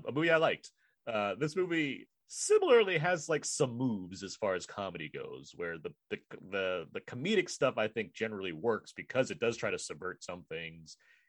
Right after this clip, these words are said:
and it does have some laugh mode. There's actually a big sequence involving Pete Davidson in a cameo that's pretty funny. The only issue I have is this, there's such a farcical premise going on here.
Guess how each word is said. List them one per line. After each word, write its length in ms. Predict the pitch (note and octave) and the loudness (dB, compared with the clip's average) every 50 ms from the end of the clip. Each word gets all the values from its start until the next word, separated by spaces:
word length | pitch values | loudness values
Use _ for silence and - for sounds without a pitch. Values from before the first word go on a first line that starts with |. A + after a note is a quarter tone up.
| _ _ - | _ _ -4
and 140 | G#2 F#2 F2 | -2 -2 -2
it 100 | D#2+ - | -2 -4
does 220 | F#2 F2+ D#2+ - | -6 -6 -4 -6
have 200 | F#2+ F2 E2 D#2 | -6 -6 -6 -8
some 200 | - E2+ E2 D#2+ | -12 -14 -12 -8
laugh 240 | D#2+ D#2+ D#2+ D#2+ - | -6 -6 -6 -6 -8
mode. 140 | F2 E2 D2+ | -10 -10 -6
There's 160 | G2 G#2+ F#2+ | -6 -2 0
actually 260 | G#2 G2+ G2+ - G2 | 0 -2 -2 -4 -8
a 40 | E2+ | -6
big 180 | D#2+ F2+ E2+ - _ _ _ | -6 -6 -8 -8 _ _ _
sequence 540 | - - - G#2+ F#2 - - F2+ E2 - - | -12 -8 -6 -6 -6 -4 -6 -8 -8 -8 -12
involving 340 | F2 D2+ F#2+ G2 F2+ F2+ F2 | -4 -2 0 0 0 -4 -8
Pete 180 | - G2 D#2 | -10 -10 -6
Davidson 320 | - F2+ F2 E2+ D#2+ - D#2 | -6 -6 -6 -6 -8 -10 -10
in 80 | D#2 | -10
a 60 | D#2 | -10
cameo 480 | - - F2 F2 E2+ E2 D#2+ D#2 D#2 - | -8 -8 -8 -6 -6 -8 -8 -8 -8 -8
that's 220 | - D#2+ D#2 - - _ | -10 -12 -12 -12 -20 _
pretty 160 | - F#2+ E2+ D#2 | -10 -10 -10 -8
funny. 340 | - F#2+ F2 E2 D#2+ D2+ - _ _ _ _ _ _ - | -8 -8 -8 -8 -10 -12 -12 _ _ _ _ _ _ -12
The 240 | G#2 G#2 A#2+ C3+ | -4 2 4 6
only 220 | D3 D3 C3+ B2 C3+ | 6 6 4 4 4
issue 280 | D#3+ D#3 - D3 B2 | 2 2 2 2 4
I 100 | A#2 A2 | 4 4
have 240 | G#2 G#2+ A2 G#2+ G2+ | 4 2 0 -2 -2
is 160 | G#2 G2 F2+ | -4 -6 -4
this, 240 | - A2 A2 G#2 - | -4 -6 -6 -6 -4
there's 220 | - A#2+ A2+ - - | -4 -4 -4 0 0
such 180 | - - - | 0 2 2
a 60 | B2 | -2
farcical 680 | - - - C3+ C3 - - - - C3 A2+ G#2 G2 - - | -2 2 4 4 4 4 2 -4 -4 -2 -2 -2 -2 -4 -8
premise 400 | - - D3 D#3+ C#3+ A#2 - - | 0 0 2 2 2 0 0 0
going 240 | A2+ G2+ F#2+ F#2 F#2 | 0 2 2 2 0
on 180 | F#2 F2+ F2 | -2 -2 -2
here. 380 | F2 F#2 F2 F2+ F2 F2 E2+ | -4 -4 -4 -4 -4 -4 -6